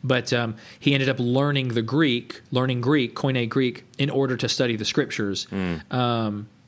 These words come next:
Speaker 1: and, and, and I think about those two things a lot, you know, in kind of in my own language learning journey. And most people believe that learning l-, foreign languages, languages other than their own native language, is, isn't, most Christians, American Christians,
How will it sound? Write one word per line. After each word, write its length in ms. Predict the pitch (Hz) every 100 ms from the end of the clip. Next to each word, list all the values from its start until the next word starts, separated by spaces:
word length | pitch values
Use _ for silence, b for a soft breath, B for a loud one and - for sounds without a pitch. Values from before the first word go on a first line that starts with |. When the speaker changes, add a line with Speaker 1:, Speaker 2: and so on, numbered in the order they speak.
| - - _ _ 147
Speaker 1:
and, 120 | 156
and, 180 | 160 147
and 140 | 143
I 80 | 139
think 240 | 139 247
about 220 | 208 160 139
those 160 | 127
two 180 | - 135
things 200 | 131 120
a 40 |
lot, 220 | 120 127 135
you 60 |
know, 80 | 131
in 60 | 120
kind 120 | 131
of 80 | 123
in 80 | 120
my 140 | 113
own 160 | 120 117
language 480 | 113 120 120 113
learning 540 | 117 117 120 123 113 107
journey. 420 | 117 117 120 120 B B B B _ 147
And 280 | 143 139 135
most 320 | 196 247 -
people 600 | 196 180 135 120 123 127 B B B
believe 440 | 131 131 131 127 123
that 180 | 113
learning 520 | 120 127 156 147 135 123 - - - _ _ _ - _ _ _ -
l-, 160 | -
foreign 480 | - 170 180 170 139
languages, 500 | 127 123 117 110 113
languages 400 | 127 135 123 120
other 140 | 120 120
than 180 | 117
their 140 | 113 113
own 260 | 113 110 -
native 300 | 120 117 113
language, 380 | 113 110 107 -
is, 320 | 123 117 - - _ -
isn't, 360 | 127 139 139
most 240 | 135 165 -
Christians, 560 | - 233 - 123 110
American 400 | 120 135 180 135
Christians, 460 | 120 113 - 120